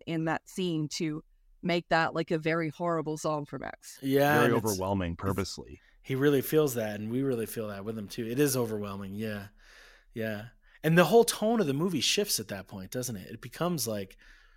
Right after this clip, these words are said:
Speaker 2: you know, I mean, even though, though there's some silly things like Bigfoot and stuff like that that happen
Speaker 3: Yeah.
Speaker 2: after,
Speaker 1: <laughs>
Speaker 3: Which
Speaker 2: like
Speaker 3: I loved that whole sequence,
Speaker 2: Yeah,
Speaker 3: by the
Speaker 2: yeah.
Speaker 3: way. <laughs> Like,
Speaker 1: Bigfoot.
Speaker 3: this movie did a good job of remembering that we are watching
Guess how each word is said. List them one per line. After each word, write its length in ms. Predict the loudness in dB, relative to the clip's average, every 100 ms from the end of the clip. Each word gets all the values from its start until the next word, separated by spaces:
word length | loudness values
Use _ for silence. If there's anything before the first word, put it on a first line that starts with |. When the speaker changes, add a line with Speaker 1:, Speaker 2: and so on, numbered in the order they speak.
| _ _ -20 _ _ -10
Speaker 2:
you 100 | -8
know, 140 | -6 -4
I 40 |
mean, 200 | -2 2
even 260 | 4 4 4
though, 160 | 2
though 240 | 2 2 4
there's 260 | 2 2
some 360 | 0 -2 -6 -8
silly 300 | -4 -2 0
things 440 | -2 -4 -4 -6 -6
like 180 | -8 -12 _ -10
Bigfoot 400 | -8 -4 -4 -4 _ _
and 120 | -6
stuff 180 | -6 -4
like 140 | -8 -4
that 180 | -6 -4
that 80 | -6
happen 300 | -6 -6 -4
Speaker 3:
Yeah. 60 | -4
Speaker 2:
after, 220 | -2 -6 0
Speaker 1:
<laughs> 280 | 0 0 0
Speaker 3:
Which 100 | 4
Speaker 2:
like 120 | 4
Speaker 3:
I 280 | 4 4 2
loved 480 | 0 0 2 2 0
that 180 | 0 0
whole 260 | -2 -4
sequence, 420 | -4 -6 -4 8
Speaker 2:
Yeah, 240 | 12 12 12
Speaker 3:
by 140 | 6
the 80 | 6
Speaker 2:
yeah. 180 | 6 6
Speaker 3:
way. 100 | 2 -8
<laughs> 60 | -20 -20 _ -10 -2
Like, 220 | 0 0 -2 -12
Speaker 1:
Bigfoot. 460 | -12 -10 -8 -6 -2
Speaker 3:
this 160 | -2 2
movie 240 | 2 2
did 140 | 2
a 60 | 2
good 200 | 2 2
job 360 | 4 4 4 0
of 80 |
remembering 540 | -4 -2 -2 0 0 2
that 100 | 2
we 100 | 2
are 160 | 4
watching 640 | 2 2 -2 -2 -2 0